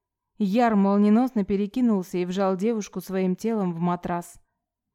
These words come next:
Казалось, он включил Бессонову, будто по кнопке стукнул. Все тело напряглось и запело. «Вот теперь точно доброе утро».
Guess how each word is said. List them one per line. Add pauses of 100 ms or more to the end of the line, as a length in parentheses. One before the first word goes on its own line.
(180)
Казалось,
он
включил
Бессонову,
будто
по
кнопке
стукнул. (400)
Все
тело
напряглось
и
запело. (560)
«Вот
теперь
точно
доброе
утро».